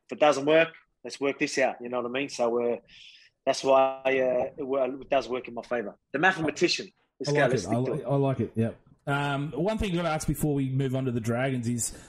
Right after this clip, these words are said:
Speaker 2: I've been to a few U F C events in, in Australia, and, and during the rounds, it gets pretty quiet. Like, fans can yell out stuff, you can hear fans from other, and it seems like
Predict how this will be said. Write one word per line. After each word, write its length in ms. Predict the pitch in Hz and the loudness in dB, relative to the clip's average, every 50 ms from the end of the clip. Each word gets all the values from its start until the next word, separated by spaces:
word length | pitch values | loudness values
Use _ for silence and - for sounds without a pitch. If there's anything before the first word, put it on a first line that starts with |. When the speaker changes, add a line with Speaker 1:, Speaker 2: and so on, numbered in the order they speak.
| - - - 131 | -18 -8 -4 -2
Speaker 2:
I've 80 | 127 | 2
been 140 | 151 170 165 | 2 4 4
to 200 | 156 156 151 135 | 4 4 4 2
a 60 | 131 131 | 2 0
few 180 | - 147 139 | 0 0 0
U 280 | 131 127 123 123 135 131 | 0 -2 -2 -2 -2 -2
F 80 | 117 | 0
C 140 | - 131 123 | -2 -2 -2
events 340 | 123 113 117 117 117 - - | 0 0 -2 -2 -2 -2 -2
in, 200 | 123 123 123 - | -2 -4 -4 -6
in 100 | - 123 | -6 -4
Australia, 440 | 117 110 - - 123 117 123 120 117 | -4 -4 -2 -2 -2 0 0 0 -2
and, 80 | 123 117 | -2 -4
and 120 | 127 135 | -4 -4
during 200 | - 165 196 202 | -2 -2 -2 -2
the 80 | 165 143 | -2 -2
rounds, 320 | 147 151 151 147 131 113 | -2 -2 -2 -4 -4 -4
it 80 | 127 110 | -2 -2
gets 140 | 143 135 - | -2 0 0
pretty 180 | - 123 110 | -2 -2 -2
quiet. 360 | - - 135 135 131 123 113 | -4 -2 -2 0 0 0 0
Like, 200 | 113 110 113 110 - - - - - _ - | 0 0 0 -2 -4 -12 -16 -18 -12 _ -4
fans 240 | 147 147 151 139 - | -2 -2 -2 -2 -2
can 160 | - 127 120 | -2 0 0
yell 260 | 123 135 139 135 135 | 0 0 0 0 0
out 160 | 139 127 - | -2 -2 -2
stuff, 320 | - - 131 127 123 - 123 | -2 -2 -2 -2 -2 -4 -4
you 60 | - | -2
can 100 | - 110 | -2 0
hear 180 | 120 135 131 | 0 0 -2
fans 320 | 123 - 135 127 131 123 - | 0 -2 -2 -2 -2 -2 -2
from 140 | - 123 123 | 0 0 0
other, 240 | 120 123 123 127 - - - - - | 0 0 -2 -4 -6 -10 -14 -8 -6
and 60 | 135 135 | -4 0
it 60 | - | 0
seems 360 | - - 170 175 175 165 143 | 0 0 0 -2 -2 -2 -2
like 400 | 156 143 143 139 123 - - - | 0 0 0 -2 -2 -4 -8 -18